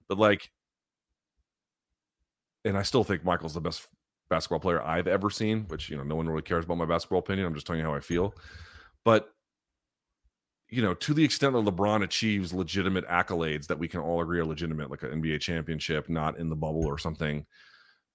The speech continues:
dude, he earned it. Like, those seasons are hard. They're difficult. They're brutal on the body. Um,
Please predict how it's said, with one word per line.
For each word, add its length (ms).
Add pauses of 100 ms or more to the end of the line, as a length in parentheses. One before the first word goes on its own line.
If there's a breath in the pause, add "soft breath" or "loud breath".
(1200)
dude, 220
he 180
earned 240
it. 160
Like, 180
those 200
seasons 480
are 100
hard. 560
They're 100
difficult. 640
They're 140
brutal 420
on 80
the 80
body. 540 (500 loud breath)
Um, 640